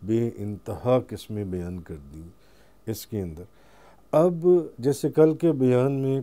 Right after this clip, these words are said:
फिर उन लोगों का ज़िक्र हुआ था जो रह तो गए थे कि कहीं लोग खुदा न खास्ता उनको भी उन्हीं के ज़ुमरे में न गिन लें, मगर अल्लाह ने पहले तो उनकी तौबा कबूल करने की उम्मीद दिलाई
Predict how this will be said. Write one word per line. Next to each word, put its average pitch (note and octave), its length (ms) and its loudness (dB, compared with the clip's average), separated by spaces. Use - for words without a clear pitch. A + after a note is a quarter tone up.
फिर C3+ 140 2
उन C3+ 220 -2
लोगों C3 260 0
का C3 120 2
ज़िक्र A2+ 320 -4
हुआ A#2 260 4
था A#2+ 260 -2
जो A#2 160 -2
रह B2 200 -2
तो C3 120 2
गए A#2+ 260 6
थे B2+ 220 0
कि A2+ 140 -4
कहीं A#2+ 280 -2
लोग A2+ 260 -2
खुदा A2 320 -4
न B2 120 -2
खास्ता A2+ 480 -4
उनको A#2 380 -4
भी C3 200 -2
उन्हीं D#3 320 2
के E3 120 6
ज़ुमरे B2+ 400 0
में B2+ 140 0
न B2+ 200 0
गिन B2+ 180 2
लें, G#2 140 -2
मगर D3 220 2
अल्लाह D3+ 280 2
ने D3+ 120 0
पहले D3 340 2
तो D3 220 -2
उनकी C#3 360 -4
तौबा B2+ 420 2
कबूल D#3 440 2
करने D#3 380 0
की D#3 240 -2
उम्मीद A#2+ 360 0
दिलाई E3 480 4